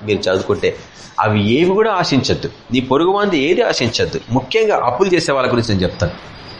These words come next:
సేవలో ఉండి నువ్వు అప్పులు చేసినప్పుడు, అప్పు తీర్చకపోతే నువ్వు పది ఆజ్ఞలు ఉల్లంఘించిన వాడవే.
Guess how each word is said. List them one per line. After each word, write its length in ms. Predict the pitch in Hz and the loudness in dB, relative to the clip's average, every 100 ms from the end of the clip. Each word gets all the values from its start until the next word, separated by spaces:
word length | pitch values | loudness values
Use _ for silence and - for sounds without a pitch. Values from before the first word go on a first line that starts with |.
| - - - - - - - | -18 -18 -18 -18 -18 -14 -8
సేవలో 480 | - 165 185 185 170 | -2 0 2 2 2
ఉండి 220 | 151 160 | 2 2
నువ్వు 200 | 160 127 | 2 0
అప్పులు 240 | 120 160 | 0 2
చేసినప్పుడు, 680 | 131 120 - 110 107 110 143 | 2 2 -2 -4 0 0 2
అప్పు 300 | - - - | 0 -2 -2
తీర్చకపోతే 840 | 170 135 131 156 147 120 107 123 139 | -2 0 0 0 0 0 0 2 2
నువ్వు 200 | 127 156 | 2 2
పది 320 | 123 110 160 | 2 2 0
ఆజ్ఞలు 300 | 170 151 151 | 0 2 2
ఉల్లంఘించిన 460 | 120 127 147 147 | 2 4 2 2
వాడవే. 380 | 135 127 107 98 | 0 2 0 0